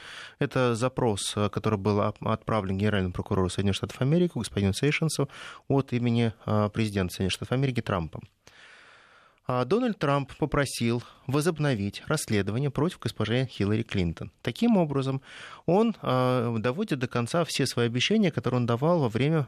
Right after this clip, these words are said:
э, выборов две тысячи шестнадцатого года. Сейшенс не может не отреагировать на просьбу Трампа,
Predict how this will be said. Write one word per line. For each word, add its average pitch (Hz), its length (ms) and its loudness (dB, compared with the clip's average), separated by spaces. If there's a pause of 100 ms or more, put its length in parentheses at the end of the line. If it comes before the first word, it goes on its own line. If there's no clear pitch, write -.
(120)
э, 110 220 2
выборов 131 320 0
две 95 100 -2
тысячи 101 260 0
шестнадцатого - 540 -4
года. 98 340 -6 (1040)
Сейшенс 202 500 0
не 139 140 4
может 156 300 2
не 110 120 2
отреагировать 107 680 0
на 104 320 2
просьбу 104 460 -2
Трампа, 92 480 -2